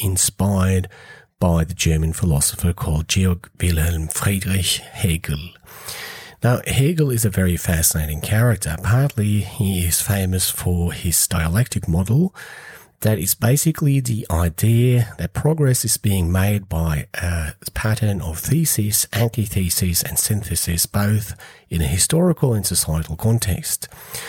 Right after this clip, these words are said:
What that means is that he thinks that reason and freedom are both historical achievements made and developed by humankind, so it's nothing natural,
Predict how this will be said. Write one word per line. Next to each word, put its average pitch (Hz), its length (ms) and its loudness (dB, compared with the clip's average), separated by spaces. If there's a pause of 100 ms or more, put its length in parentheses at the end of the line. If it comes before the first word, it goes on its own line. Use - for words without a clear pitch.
(500)
What 156 240 2
that 131 180 2
means 98 800 0
is 95 380 0
that 104 240 -2
he 156 200 0
thinks 107 400 -2
that - 180 -2
reason 143 460 2
and 110 140 0
freedom 107 640 0 (140)
are 95 240 -2
both 117 540 0
historical 131 760 0
achievements 110 920 0
made 107 500 2
and 92 220 -4
developed - 760 -2
by 95 220 0
humankind, 95 800 0
so - 140 -2
it's - 180 -2
nothing 107 540 2
natural, 104 640 0